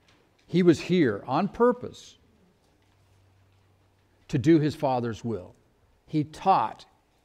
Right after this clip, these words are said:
He worked miracles. He was amazing, and He lived a holy, holy, holy life. And then on that Palm Sunday, on Sunday, He entered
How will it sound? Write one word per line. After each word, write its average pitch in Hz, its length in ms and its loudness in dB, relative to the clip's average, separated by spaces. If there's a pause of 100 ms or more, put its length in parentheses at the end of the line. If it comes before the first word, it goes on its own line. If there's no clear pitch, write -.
He 185 140 -4
worked 220 280 4
miracles. 185 640 -2 (840)
He - 120 -8
was 220 140 0
amazing, 180 680 2
and 185 100 -2
He 175 80 4
lived 196 320 12
a 175 120 8
holy, 180 440 8
holy, 147 380 2
holy 139 360 0
life. 135 360 2 (1700)
And 165 160 6
then 262 340 12 (720)
on 175 140 2
that 190 200 6
Palm 240 360 12
Sunday, 180 560 6
on 175 160 2
Sunday, 143 500 6
He 180 380 2
entered 190 760 6